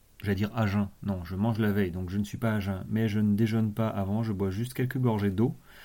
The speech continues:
parce qu'on se déshydrate pendant la nuit. Euh, pesez-vous avant et après. On se déshydrate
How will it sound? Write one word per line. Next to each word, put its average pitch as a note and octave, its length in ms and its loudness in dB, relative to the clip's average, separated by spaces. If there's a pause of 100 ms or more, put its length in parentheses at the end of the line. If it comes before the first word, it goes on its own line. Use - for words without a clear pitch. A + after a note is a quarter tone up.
(220)
parce G#2 160 -6
qu'on A2 140 -4
se - 140 -6
déshydrate A2 640 0 (600)
pendant B2+ 180 4
la A2+ 120 6
nuit. G#2 260 2 (380)
Euh, F2 440 -6 (880)
pesez-vous A2 640 2
avant G2+ 320 2
et F#2+ 120 0
après. G2+ 300 -4 (520)
On A#2 120 4
se A2 60 0
déshydrate A#2+ 560 4